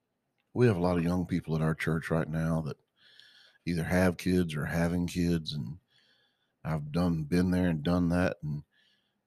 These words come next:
you know, it seems it's, it's always never-ending work with kids.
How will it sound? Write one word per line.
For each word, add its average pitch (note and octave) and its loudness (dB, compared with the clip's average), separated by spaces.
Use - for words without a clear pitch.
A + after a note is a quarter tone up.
you D#2 -8
know, D2+ -2
it D#2+ -6
seems F#2 0
it's, - -12
it's - -10
always G2 4
never-ending F2+ 0
work E2+ 2
with - -12
kids. - -10